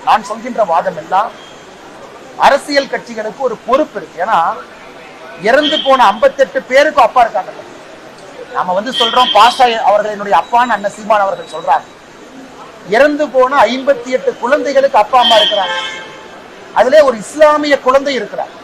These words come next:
இறந்து போனது, அவங்களுக்கு அப்பா அம்மா இருக்கிறார். அதனால் அவர்களும் அப்பா தானே. பாஷா அவர்கள் அப்பாவாக இருந்தால் ஐம்பத்தி எட்டு பேர் அப்பா தான், இருநூறு பேர் படுகாயம் அடைஞ்சவங்க அப்பா தான். அதையும் அண்ணன் சீமான் அவர்கள் பார்க்க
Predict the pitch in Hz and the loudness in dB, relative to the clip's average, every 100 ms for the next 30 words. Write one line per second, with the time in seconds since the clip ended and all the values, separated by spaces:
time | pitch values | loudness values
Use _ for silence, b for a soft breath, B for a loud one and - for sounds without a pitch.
0 | - 202 226 190 180 160 - - - - | -8 -4 -2 -4 -8 -8 -12 -20 -20 -2
1 | 180 254 294 302 247 - - 208 - - | 2 2 2 2 2 2 2 2 2 0
2 | - - - - 151 - - - - - | -2 -6 -6 0 0 0 -4 -8 -12 -14
3 | - - 254 294 185 208 302 302 349 330 | -8 -4 2 4 6 6 6 4 2 2
4 | - 254 208 180 - - - - - - | 2 2 2 0 -4 -10 -14 -18 -18 -18
5 | - - 170 285 285 294 262 254 233 208 | -20 0 6 6 6 4 4 4 2 4
6 | 254 254 240 220 208 208 269 202 240 262 | 6 6 6 4 0 4 6 4 4 0
7 | - 240 - 220 247 277 233 226 214 214 | 0 -4 -4 -2 4 4 4 2 0 0
8 | 220 - - - - - - - - - | -4 -14 -20 -18 -20 -20 -20 -20 -20 -18
9 | - 190 254 269 254 262 285 220 226 254 | -2 0 2 0 0 2 2 2 4 4
10 | 254 247 233 233 247 269 240 - 180 - | 4 4 0 -2 -2 0 0 2 -2 -2
11 | - 151 180 294 339 254 254 196 247 269 | -8 -4 -2 0 0 0 -2 -6 -4 0
12 | 262 240 233 302 - 214 294 311 | 0 0 -2 -4 2 4 4 2